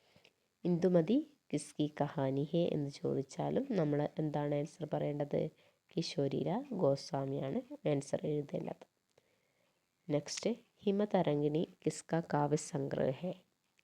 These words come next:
ഹിമതരംഗിണി കിസ്ക കാവ്യ സംഗ്രഹ ഹെ? ആരുടെ സ് കാവ്യ സംഗ്രഹമാണ് ഹിമതരംഗിണി? ഹിമതരംഗിണി? ഉത്തരം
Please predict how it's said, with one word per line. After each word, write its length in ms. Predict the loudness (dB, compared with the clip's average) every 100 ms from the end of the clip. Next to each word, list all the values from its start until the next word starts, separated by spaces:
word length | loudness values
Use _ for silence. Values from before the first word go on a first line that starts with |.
| _
ഹിമതരംഗിണി 760 | -4 -2 0 2 2 2 0 -2 -4 -20 -20 _ -2
കിസ്ക 320 | -2 -2 -4 -4 -4 _ 0
കാവ്യ 300 | 2 2 0 0
സംഗ്രഹ 460 | 0 0 0 0 -2
ഹെ? 100 | -6 -10 -4
ആരുടെ 380 | 0 0 2 0 0
സ് 80 | 0
കാവ്യ 280 | 2 2 0 -2
സംഗ്രഹമാണ് 520 | 0 2 2 2 0 2
ഹിമതരംഗിണി? 800 | 2 2 2 2 2 0 0 -2 -8 _ -14 -12 -12 -14 _ _ -2
ഹിമതരംഗിണി? 840 | 2 2 4 2 2 2 0 -2 -8 _ _ _ _ _ _ _ _ _ _ _ _ _ _ _ _ _ _ _ _ -20 -20 _ _ _ _ _ _ _ _ _ _ _ _ _ _ _ _ _ _ 0
ഉത്തരം 420 | 2 4 2